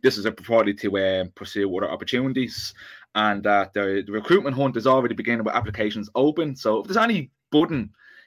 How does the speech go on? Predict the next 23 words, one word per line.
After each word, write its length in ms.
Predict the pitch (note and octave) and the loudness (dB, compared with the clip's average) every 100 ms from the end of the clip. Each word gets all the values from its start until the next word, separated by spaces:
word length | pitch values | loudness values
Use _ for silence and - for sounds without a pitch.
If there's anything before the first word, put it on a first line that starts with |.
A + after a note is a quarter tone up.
| _ A2+ | _ 4
uh, 340 | A2 G#2 G2 | 6 4 0
League 260 | A2 D3 D#3 | 4 6 6
of 140 | B2+ | 4
Ireland 400 | C3+ C#3 C3+ A#2 | 4 6 4 0
C 340 | - C#3+ C3+ A#2+ | -2 2 2 4
E 60 | |
Os 280 | B2+ C3 B2 | 4 2 -4
listening 440 | A#2 C3 - A#2 B2+ | -8 -10 -8 -8 -4
in, 200 | E3 D3+ | -4 -4
you 160 | A#2+ | -6
can, 200 | - A#2 | -6 -6
uh, 220 | A2 G#2+ G#2+ | -4 -4 -4
get 140 | C3 | -8
your 80 | G2 | -8
applications 580 | A#2 A#2 A#2 B2 B2 A#2 | -8 -8 -6 -6 -8 -8
in 220 | A2+ A2+ | -6 -6
on 160 | G2 G#2+ | -8 -10
the 80 | |
Sligo 260 | G#2+ A#2 G#2+ | -8 -10 0
Rovers 280 | A2 G#2 G#2 | 2 2 0
social 260 | G#2 G#2+ | -4 -2
media 180 | A#2 C3+ | -2 0
pages. 460 | C3 B2+ C3 - | 2 2 0 -2